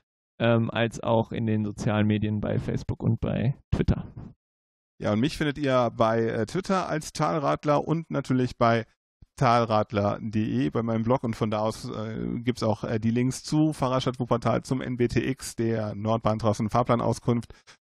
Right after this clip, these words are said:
Speaker 2: und vielem mehr. Gemeinsam findet, äh, ihr uns bei Twitter hier unter von Rädern eins, denn von Rädern so war schon belegt.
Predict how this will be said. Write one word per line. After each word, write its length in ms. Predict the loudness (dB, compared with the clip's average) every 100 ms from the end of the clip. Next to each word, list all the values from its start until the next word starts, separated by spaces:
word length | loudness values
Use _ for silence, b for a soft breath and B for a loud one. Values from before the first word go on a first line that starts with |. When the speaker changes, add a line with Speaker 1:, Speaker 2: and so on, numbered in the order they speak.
| 0
Speaker 2:
und 200 | 0 2
vielem 380 | 0 0 2 4
mehr. 320 | 4 4 2 -4 _ _ -2
Gemeinsam 720 | 2 2 2 0 0 0 -4 -10 _ 0
findet, 540 | 0 2 0 0 -6 0
äh, 280 | 2 2 0
ihr 360 | 0 2 2
uns 220 | 0 -4 0
bei 180 | -2
Twitter 560 | 0 -2 0 2 0 0
hier 600 | -2 -6 -4 0 0 0
unter 920 | -2 -4 -4 -6 -10 -10 -4 0 2 0
von 420 | -2 0 2 2
Rädern 460 | 2 2 4 2 0
eins, 680 | 2 2 2 -2 -6 -10 -14 _ _ _ _ _ _ _ 0
denn 260 | 2 2
von 180 | 0 2
Rädern 540 | 4 4 4 2 -4 -10 _ _
so 300 | 2 4 4
war 140 | -2 -2
schon 240 | -2 0
belegt. 500 | 2 2 0 -8 -20